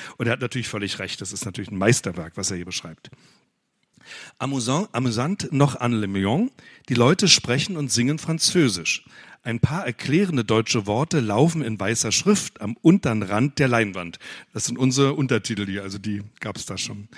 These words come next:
Auch sitzen ein Berliner und ein österreichischer Arbeiter auf einem Dach, sehen die Runde unten und der Berliner erklärt sie von Zeit zu Zeit dem anderen.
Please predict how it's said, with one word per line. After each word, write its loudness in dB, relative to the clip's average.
Auch 4
sitzen 2
ein -4
Berliner 2
und -2
ein -2
österreichischer -2
Arbeiter 0
auf -6
einem -6
Dach, -2
sehen 2
die 2
Runde 4
unten 4
und 2
der 2
Berliner 2
erklärt 0
sie -2
von -4
Zeit 2
zu 0
Zeit -2
dem -4
anderen. 0